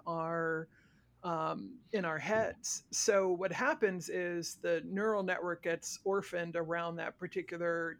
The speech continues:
Speaker 1: incident. So not only does our body, like what you were talking about, get flooded with emotions, and then that's what elevates all of those, um,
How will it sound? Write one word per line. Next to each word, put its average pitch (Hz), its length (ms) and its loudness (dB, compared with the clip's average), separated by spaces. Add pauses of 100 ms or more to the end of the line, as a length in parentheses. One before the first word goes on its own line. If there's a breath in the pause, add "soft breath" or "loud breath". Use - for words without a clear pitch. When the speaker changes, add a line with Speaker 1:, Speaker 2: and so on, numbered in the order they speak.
Speaker 1:
incident. 277 680 -2 (400 soft breath)
So - 160 0
not 220 180 4
only 226 180 6
does 175 180 0
our 180 120 4
body, 185 480 2
like 165 280 -2
what 170 140 -4
you 240 140 0
were 254 120 0
talking 175 300 -4
about, 165 240 -2
get - 200 -8
flooded 190 520 0
with 165 180 -4
emotions, 170 720 0
and 175 100 -4
then 170 140 -2
that's 165 340 0
what 170 220 -2
elevates 170 580 -2
all 170 240 0
of 170 200 -4
those, 165 600 -2 (540)
um, 170 400 -4